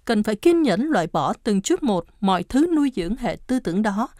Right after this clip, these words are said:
Vì vậy, chúng ta phải loại bỏ gốc rễ. Theo Ngài, điều cần trước hết là phải trao cho người Palestine một tầm nhìn quốc gia, điều mà họ vẫn chưa có.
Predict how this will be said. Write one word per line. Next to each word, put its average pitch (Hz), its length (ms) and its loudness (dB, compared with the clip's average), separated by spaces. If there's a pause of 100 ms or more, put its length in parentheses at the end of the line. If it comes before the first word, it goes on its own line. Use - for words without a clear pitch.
(380)
Vì 233 100 2
vậy, 208 200 2
chúng 349 180 0
ta 302 200 2
phải 233 160 0
loại 190 320 0
bỏ 170 280 -4
gốc 359 120 -2 (100)
rễ. 180 260 -2 (420)
Theo 285 180 -2
Ngài, 196 360 0
điều 214 140 0
cần 202 220 2
trước 359 220 0
hết 339 200 -2
là 196 120 0
phải - 140 -4
trao 277 240 0
cho 269 140 -4
người 208 220 2
Palestine 240 640 0
một 202 260 -4
tầm 190 240 0
nhìn 190 180 0
quốc 370 280 0
gia, 226 240 2 (300)
điều 202 200 0
mà 190 180 0
họ 165 300 -4
vẫn 226 260 0
chưa 247 140 -2
có. 220 300 -2